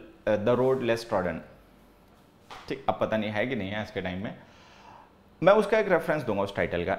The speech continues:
यहाँ पे आप देखो लिखा है less trodden, ये जो less trodden है ना, ये ट्रेड वर्ब की पैसिव फॉर्म है, पास्ट पार्टिसिपल actually पैसिव है। इसका यूज़ हमने किया रोड के लिए, ठीक।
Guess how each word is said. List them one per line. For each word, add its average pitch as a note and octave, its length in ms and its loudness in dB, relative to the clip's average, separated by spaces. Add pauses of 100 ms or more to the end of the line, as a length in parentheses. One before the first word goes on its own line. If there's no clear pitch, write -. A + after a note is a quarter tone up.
(100)
यहाँ F#3 160 2
पे B3 100 2
आप B3 80 2
देखो A3+ 220 4
लिखा A#3 180 0
है A3+ 80 2
less E3 300 2
trodden, F2 280 0 (680)
ये C#3+ 80 2
जो G3 100 4
less G3+ 220 2
trodden F#3 360 2
है F#3+ 40 -2
ना, G3 100 -4
ये D3+ 180 0
ट्रेड F3 300 0
वर्ब F3 200 2
की F#3+ 80 -6
पैसिव C#3+ 400 0
फॉर्म E2 140 -6
है, F2 120 -12 (100)
पास्ट D#3 260 6
पार्टिसिपल A2 360 2
actually G#2+ 280 -6
पैसिव F#2+ 320 0
है। - 80 -8 (540)
इसका D#3 180 0
यूज़ G3+ 160 6
हमने F#3+ 220 -4
किया F#3+ 180 0
रोड G#2+ 300 2
के E2+ 80 -6
लिए, D#2 180 -6 (1160)
ठीक। E3+ 200 -6